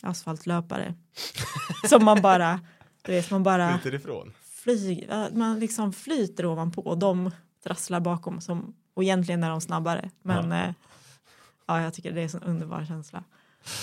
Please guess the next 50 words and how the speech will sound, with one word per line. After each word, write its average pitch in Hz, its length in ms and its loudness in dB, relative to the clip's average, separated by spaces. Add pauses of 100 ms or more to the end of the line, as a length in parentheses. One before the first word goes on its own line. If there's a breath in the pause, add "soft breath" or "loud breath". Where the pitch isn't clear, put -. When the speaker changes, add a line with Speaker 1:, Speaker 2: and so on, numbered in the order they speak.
(140 loud breath)
Speaker 2:
Ja, 127 180 2
det 131 140 0
är 127 40 0
härligt 120 280 0
faktiskt. 110 200 -4
Jag, 135 140 0
det, 151 140 4
där 165 200 6
känner 156 220 0
jag 135 80 0
igen 123 160 2
mig 135 100 -2
lite, 113 200 -4
för 113 160 -4
jag, 113 300 -2
eh, 107 640 -8 (180)
jag 110 160 -2
är 113 60 0
ju 123 80 0
också 117 300 -4
hy-, 147 300 -6
hygglig 156 480 0
traillöpare. 107 680 -2
Inte 110 140 -8
på 131 60 -6
din 127 160 -6
nivå 127 160 -4
naturligtvis, 104 500 -12
men, 110 100 -20 (1120 soft breath)
men 107 120 -4
i 98 100 -6
förhållande 104 460 -4
till 117 100 -4
asfaltslöpare 107 680 -6
av 190 60 2
Speaker 1:
Ja. 185 120 2
Speaker 2:
samma - 120 -8
klass. - 260 -18
Så, - 140 -20 (280)
ja, - 220 -12 (140)
det - 60 -16
är - 40 -14
roligt. - 200 -20 (300)
Speaker 1:
Ja, 170 60 -4 (100)
det 170 60 -8
Speaker 2:
Jag 110 60 -4
har 139 120 6
Speaker 1:
är 160 40 6
Speaker 2:
ett 165 80 0
parti, 120 480 -2